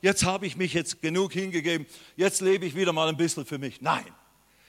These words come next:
er ist als Märtyrer gestorben. Er war jahrelang im Knast um seines Glaubens willen. Und hat das nicht verleugnet, hat das nicht aufgegeben.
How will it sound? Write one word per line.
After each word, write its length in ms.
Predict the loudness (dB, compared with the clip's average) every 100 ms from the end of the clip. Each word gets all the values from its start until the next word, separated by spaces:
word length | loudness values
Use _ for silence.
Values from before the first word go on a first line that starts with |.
| 2
er 180 | 6 6
ist 140 | 6
als 160 | 4 6
Märtyrer 580 | 8 6 6 4 4
gestorben. 460 | 2 0 2 0 0 -10 2
Er 100 | 6
war 160 | 8
jahrelang 640 | 6 8 10 10 8 6 4
im 160 | 0
Knast 500 | -2 2 4 4 0
um 140 | -4 -4
seines 400 | 0 0 -2 -6
Glaubens 600 | -4 -4 -6 -12 -16 -18
willen. 320 | -20 -20 -20 _ _ _ _ _ _ _ _
Und 140 | -8
hat 160 | -6 -6
das 160 | -8 -6
nicht 260 | -8 -8
verleugnet, 640 | -8 -6 -4 -4 -4 -12 -18 -14 -6
hat 160 | -4
das 160 | -4 -6
nicht 260 | -6 -6
aufgegeben. 580 | -2 -2 -2 -8 -8 -8